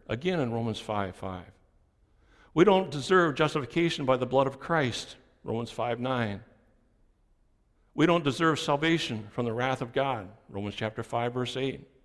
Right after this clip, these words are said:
We don't deserve reconciliation with God, Romans chapter five, verse ten. We don't deserve the gift of eternal life, Romans six twenty-three. We don't deserve freedom to bear fruit for God, Romans seven, verse four.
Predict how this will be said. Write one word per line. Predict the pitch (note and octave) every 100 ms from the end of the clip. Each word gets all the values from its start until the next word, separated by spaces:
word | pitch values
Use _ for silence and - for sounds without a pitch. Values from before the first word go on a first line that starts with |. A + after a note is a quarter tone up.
| _ _ _ _ _ _ _ _ -
We | E3
don't | F3+
deserve | - C#3 C3+ F#3 E3
reconciliation | D#3+ E3 D#3 F3 E3+ E3 D#3+ D#3+
with | D3 C#3+
God, | G#3+ E3+ C#3 G#2+ - -
Romans | - A#2 A#2
chapter | - B2+ B2
five, | C#3 C#3+
verse | C#3+ C#3 -
ten. | D#3+ D3+ D3 A#2 _ _ _ _ _ - -
We | E3+
don't | F#3 F#3+
deserve | D#3+ D3 F#3 F3+ D#3
the | C#3
gift | F3+ E3 D#3
of | D3
eternal | - E3+ E3
life, | F3 F3+ C3 -
Romans | B2 B2
six | A#2+ D3+ -
twenty-three. | D3 C#3+ - F#3+ F3 C#3 - _ _ _ _ -
We | - E3
don't | F#3+
deserve | D#3+ D3 F#3+ E3
freedom | - F#3+ G3 E3+
to | D3+
bear | D#3 D#3
fruit | - F#3+ G#3
for | F3
God, | F3 A3 G3 C3 - _ _ _ _ _ -
Romans | C3 C3+
seven, | - D3 C3+
verse | D3+ C#3
four. | - - F2 C3+